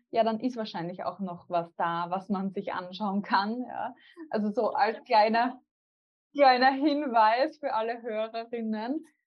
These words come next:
Ähm, ja, genau, da auch wirklich auch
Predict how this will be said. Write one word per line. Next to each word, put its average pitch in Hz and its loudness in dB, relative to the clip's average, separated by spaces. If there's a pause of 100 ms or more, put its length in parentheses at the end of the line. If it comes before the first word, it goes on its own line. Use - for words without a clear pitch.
(180)
Ähm, 220 0 (640)
ja, - 2 (220)
genau, 196 0
da 202 0
auch 208 -2
wirklich 214 -4
auch 214 -2